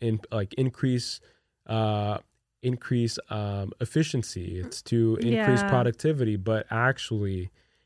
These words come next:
Speaker 1: it's serving as a vessel for demons to come into our realm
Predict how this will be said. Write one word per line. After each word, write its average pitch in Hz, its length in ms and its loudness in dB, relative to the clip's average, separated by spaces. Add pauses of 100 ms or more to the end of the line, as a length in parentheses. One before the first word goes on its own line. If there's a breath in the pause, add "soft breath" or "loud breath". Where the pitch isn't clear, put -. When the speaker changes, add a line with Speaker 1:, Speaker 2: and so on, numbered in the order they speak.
Speaker 1:
it's 104 240 -4
serving 113 360 4
as 98 140 -2
a 95 60 0
vessel 107 500 0
for 98 340 -2
demons 104 680 0
to 107 80 -4
come 104 440 -4
into 117 320 0
our 101 180 0
realm 98 480 0